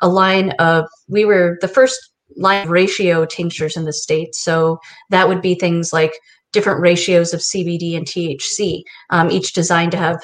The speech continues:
specific effects, uh, as well as the first C B N rich product in the state, and a whole line of wellness tinctures that combine the essential oil from cannabis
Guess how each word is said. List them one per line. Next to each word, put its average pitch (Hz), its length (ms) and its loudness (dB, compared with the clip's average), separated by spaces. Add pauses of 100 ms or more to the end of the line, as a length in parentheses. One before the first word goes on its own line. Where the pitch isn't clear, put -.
specific - 720 -2
effects, - 540 -6 (400)
uh, 175 320 6
as 180 160 2
well 220 260 2
as 175 460 0
the 180 80 2
first 180 320 0
C 208 300 -6
B 185 160 -6
N 196 360 -4
rich - 320 -8
product 180 480 -4
in 208 100 -4
the 214 60 -6
state, - 300 -6 (220)
and 180 400 2
a 170 100 0
whole 185 180 -2
line 180 300 0
of 165 120 -4
wellness 180 460 -2
tinctures 165 460 -6
that - 160 -6
combine 175 540 -2 (240)
the 202 80 4
essential 208 420 0
oil 175 200 6
from 165 180 -6
cannabis 269 520 -4